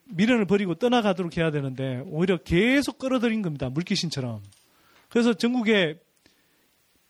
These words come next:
이백만 가까운 지금 하우스 푸어들이 생겨나 있는 거잖아요. 아, 연체율도 계속 올라가고 있습니다. 조금 빨리 하겠습니다. 이게 칠십 분 약속을 도저히 못 지키겠네요. <laughs> 네, 이럴 줄 알았지. <laughs>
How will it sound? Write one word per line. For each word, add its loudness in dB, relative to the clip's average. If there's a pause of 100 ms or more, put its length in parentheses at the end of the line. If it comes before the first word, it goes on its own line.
(640)
이백만 2
가까운 -4
지금 -12
하우스 -4
푸어들이 -2
생겨나 -2
있는 -10
거잖아요. -16 (960)
아, -2
연체율도 0
계속 -2
올라가고 0
있습니다. -10
조금 -6
빨리 -4
하겠습니다. 2
이게 -6
칠십 -6
분 -4
약속을 -4
도저히 -6
못 -6
지키겠네요. -12 (800)
<laughs> -4
네, 4
이럴 6
줄 0
알았지. 2
<laughs> -6